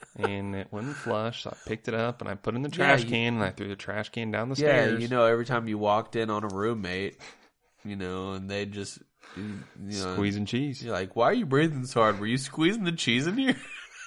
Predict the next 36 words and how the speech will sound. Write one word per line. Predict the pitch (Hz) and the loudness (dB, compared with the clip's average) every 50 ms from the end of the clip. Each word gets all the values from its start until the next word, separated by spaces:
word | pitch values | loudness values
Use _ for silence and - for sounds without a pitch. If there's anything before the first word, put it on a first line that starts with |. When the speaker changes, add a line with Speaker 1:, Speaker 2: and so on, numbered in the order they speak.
| - - - - - - - - - - - - - - - - - 508 - - - - - - - - - - - - - - - - - - - - - - - - - - - _ - - - | -18 -20 -20 -20 -20 -8 -8 -8 -8 -8 2 4 4 4 4 6 6 4 4 4 2 -2 -4 -4 -4 -2 -2 -2 -2 -2 -4 -6 -6 -6 -6 -10 -14 -16 -16 -16 -18 -18 -20 -20 -18 _ -8 -4 0
Speaker 1:
Oh. | - 127 131 131 127 123 120 120 120 120 120 117 113 113 110 110 110 - - _ _ - | 4 6 8 8 10 10 10 10 10 10 10 8 8 8 6 4 2 0 -4 _ _ -4
Speaker 2:
Oh, | 330 302 262 240 226 226 226 226 | 0 4 6 8 10 10 8 6
Squeezing | - - - 185 185 190 185 175 170 165 | 4 0 2 4 4 6 4 2 0 0
the | 170 175 | -2 -2
Cheese | 180 - 214 160 160 151 151 | 0 2 2 4 4 4 2
is | 143 | 0
the | 139 143 | 0 0
name | 143 143 143 147 147 | 2 4 4 4 4
of | 143 139 | 4 2
this | 147 151 156 - | 2 0 -2 -2
podcast. | - 196 170 160 160 160 - - 127 123 127 135 - - - - _ _ - - - - | 2 4 4 4 4 2 0 2 2 2 2 2 -2 -10 -18 -20 _ _ -20 -20 -12 -4
Speaker 1:
The | 120 120 | 0 2
name | 120 120 127 | 4 6 6
of | 123 | 4
this | 113 | 4
po-, | - - 117 110 - | 4 2 2 2 2
we're | - 120 117 | 0 -2 -2
changing | 107 - 117 117 117 113 | 0 2 2 2 2 2
the | 110 110 | 2 2
name | 110 110 | 2 2
of | 110 101 | 0 0
the | - 110 | 2 0
podcast? | 107 107 107 117 120 135 | 0 2 0 0 0 4
Speaker 2:
No, | 147 143 143 139 143 123 | 8 8 10 10 8 8
well, | 147 156 | 8 8
I | 160 165 170 170 | 10 10 10 8
keep | 165 - 143 139 139 | 6 2 -4 -4 0
saying | - 127 101 101 95 | 0 0 2 2 0
that, | 95 90 - - | -2 -4 -6 -6
but | - 113 | -8 -10
the | 120 117 | -6 -4
name | 123 120 117 | -2 -2 0
of | 110 | 0
this | 110 107 107 113 | -2 -2 -4 -4
episode. | 95 90 - - - 104 92 95 | -6 -6 -8 -10 -10 -8 -6 -4
Speaker 1:
Yeah. | 110 110 104 101 | -2 -2 -2 -4